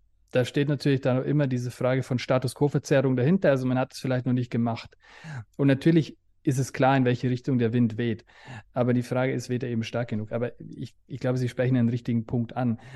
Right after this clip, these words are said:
Aber deshalb habe ich eben appelliert an das, was ich,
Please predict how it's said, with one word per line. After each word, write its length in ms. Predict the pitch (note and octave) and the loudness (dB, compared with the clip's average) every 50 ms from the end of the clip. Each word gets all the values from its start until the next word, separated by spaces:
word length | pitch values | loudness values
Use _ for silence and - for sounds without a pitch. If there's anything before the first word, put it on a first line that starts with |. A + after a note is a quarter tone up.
| A2+ G#2+ - | -14 -12 -6
Aber 240 | - A#2 A#2+ A#2+ A#2 | -4 -2 -2 -2 -2
deshalb 360 | - - B2+ - - A#2+ B2 | -2 -6 -6 -4 -2 -2 0
habe 140 | B2+ B2+ B2+ | 0 -2 -2
ich 80 | B2+ | -4
eben 200 | C3 C3 B2 B2 | -4 -4 -4 -4
appelliert 540 | A#2 A#2+ - - A#2 A2+ A#2+ C3 C3 C3+ C3+ | -6 -6 -6 -4 -4 -2 0 -2 -2 -2 -4
an 220 | B2 B2 A#2+ A#2 | -4 -2 -2 -2
das, 300 | A2+ A#2+ A#2 - - - | -2 -2 -4 -6 -10 -10
was 200 | C#3 B2+ A2+ A#2 | -8 -8 -6 -6
ich, 180 | A#2+ - - | -8 -10 -12